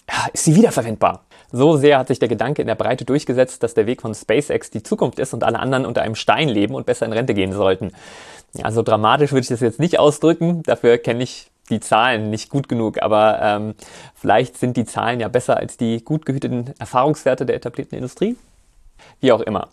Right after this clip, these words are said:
Für mich als Raketentriebwerksfan ist die Vorstellung, dass das erste wiederverwendbare Raketentriebwerk in der Geschichte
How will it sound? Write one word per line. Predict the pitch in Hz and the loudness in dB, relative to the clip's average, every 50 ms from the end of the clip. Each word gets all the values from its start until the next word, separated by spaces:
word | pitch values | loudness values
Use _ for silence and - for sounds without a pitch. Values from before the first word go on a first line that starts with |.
| _ _ | _ _
Für | _ - 131 | _ -6 -4
mich | 127 156 156 - | -4 -2 0 0
als | 120 117 - - | 0 0 0 0
Raketentriebwerksfan | 123 110 - - 156 180 - 123 - - 160 156 - 120 113 - - 139 123 127 123 | -2 -2 0 0 0 0 -2 -4 -4 -4 -2 0 0 -2 -2 -2 -4 -4 -4 -4 -6
ist | - 120 - - | -8 -12 -8 -6
die | - 110 | -6 -6
Vorstellung, | - - 131 139 143 - - 110 107 107 | 0 2 2 2 2 0 -2 -2 -2 -2
dass | 101 110 - | -2 -4 -2
das | - 107 104 - | -4 -6 -6 -4
erste | - - 123 143 143 - - 135 120 117 - | 0 2 2 2 2 2 2 2 2 2 0
wiederverwendbare | 117 113 139 143 - - 113 104 113 123 - 113 107 104 | -4 -2 0 0 0 0 -2 -4 -4 0 2 2 2 2
Raketentriebwerk | 101 101 - 156 - - - 120 98 - 82 - | 0 -2 -2 -4 -4 -4 -6 -6 -4 -4 -6 -4
in | - 104 | -4 -4
der | 98 | -4
Geschichte | 101 98 - 135 127 - 113 | -4 -2 -2 -2 0 0 -2